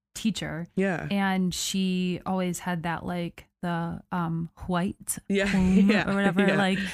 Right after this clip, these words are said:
Speaker 1: that, which I guess that's why the H is there. I guess
Speaker 2: Yeah.
Speaker 1: you're supposed
Speaker 2: White.
Speaker 1: to do that.
Speaker 2: White.
Speaker 1: White.
Speaker 2: Yeah. And now
Speaker 1: White.
Speaker 2: it's, like, a
Speaker 1: Why?
Speaker 2: Southern white.
Speaker 1: Oh, oh yeah, yeah, yeah, yeah. That does pop up in, like, Southern
Speaker 2: Yeah.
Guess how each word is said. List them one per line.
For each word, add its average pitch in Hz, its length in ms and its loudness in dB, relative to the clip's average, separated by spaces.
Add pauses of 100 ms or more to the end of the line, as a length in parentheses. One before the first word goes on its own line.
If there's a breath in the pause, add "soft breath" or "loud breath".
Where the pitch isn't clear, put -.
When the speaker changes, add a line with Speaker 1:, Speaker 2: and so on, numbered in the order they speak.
(200 loud breath)
Speaker 1:
that, 202 400 2 (140 loud breath)
which 285 220 4
I 277 80 4
guess 294 280 4
that's 262 320 2
why 247 220 4
the 220 180 2
H 277 240 2
is 175 160 2
there. - 440 -4
I - 60 4
guess 214 180 4
Speaker 2:
Yeah. 165 80 2
Speaker 1:
you're 254 80 4
supposed 240 540 2
Speaker 2:
White. - 60 -4
Speaker 1:
to 196 300 2
do 220 220 4
that. - 360 -2 (180)
Speaker 2:
White. 208 280 2
Speaker 1:
White. - 500 -2
Speaker 2:
Yeah. 151 240 -4 (680)
And 196 100 0
now 170 100 0
Speaker 1:
White. 160 60 0
Speaker 2:
it's, 160 140 -4
like, 151 180 -4
a - 40 4
Speaker 1:
Why? 196 120 2
Speaker 2:
Southern 143 480 0 (320)
white. 151 320 -2 (1400)
Speaker 1:
Oh, 233 420 2 (120)
oh 220 100 2
yeah, 247 380 2
yeah, 226 160 2
yeah, 247 200 2
yeah. 262 220 0
That 196 200 -2
does 208 180 -2
pop 190 220 -4
up 175 180 -6
in, 175 140 0
like, 156 180 -4
Southern 180 680 -2 (100)
Speaker 2:
Yeah. 160 220 -4